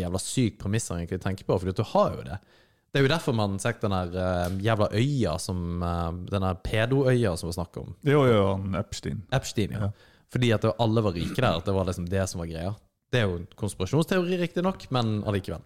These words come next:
Speaker 2: Jo, jo, men still, man ser jo at dem, eller en del av dem som, eh, plutselig blir rik og har overflod og kan kjøpe seg alt og kan få alt, og ja,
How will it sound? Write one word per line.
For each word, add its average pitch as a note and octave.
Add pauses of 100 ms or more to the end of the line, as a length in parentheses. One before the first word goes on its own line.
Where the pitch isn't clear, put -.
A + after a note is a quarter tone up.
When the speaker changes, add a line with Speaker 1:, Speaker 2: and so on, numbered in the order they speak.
Speaker 2:
Jo, D3+
jo, A#2+
men A2
still, A#2
man G2
ser B2
jo E2
at -
dem, G2
eller G#2
en G2
del G#2+
av G2
dem G2
som, F2+ (140)
eh, B1+ (720)
plutselig F#2
blir F#2+
rik G2 (160)
og F#2+ (420)
har G#2
overflod A2
og F#2
kan G#2
kjøpe A#2
seg -
alt B2
og F#2+
kan F#2+
få A2+
alt, A#2
og F#2
ja, A2+